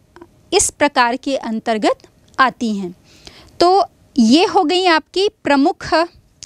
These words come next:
वायु मार्ग के जो हैं वो प्रकार। अब हम देख लेते हैं कि प्रमुख जो हैं, अ, वायु मार्ग कौन-कौन से हैं, जहाँ पर, अ, जो यात्राएं की जाती हैं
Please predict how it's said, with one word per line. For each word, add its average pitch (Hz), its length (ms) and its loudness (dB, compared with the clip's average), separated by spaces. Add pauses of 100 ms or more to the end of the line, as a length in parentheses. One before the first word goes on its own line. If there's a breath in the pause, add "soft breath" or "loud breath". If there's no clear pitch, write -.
वायु 247 360 0
मार्ग 269 420 -2
के 269 120 -2
जो 247 120 -4
हैं 254 140 -4
वो 277 240 -2 (440 loud breath)
प्रकार। 277 460 0 (420 soft breath)
अब 285 140 0
हम 349 280 -2
देख 311 240 -4
लेते 339 260 0
हैं 349 180 4 (160)
कि 370 360 2 (240)
प्रमुख 285 460 2
जो 285 200 0
हैं, 339 200 4 (480 loud breath)
अ, 254 240 2
वायु 269 380 2
मार्ग 302 600 2
कौन-कौन 294 460 -2
से 247 180 -6
हैं, 196 340 -10
जहाँ 269 420 -2
पर, 311 180 2
अ, 240 260 -2 (500 soft breath)
जो 233 260 0
यात्राएं 285 680 0
की 359 180 -4
जाती 294 400 -2
हैं 311 200 -2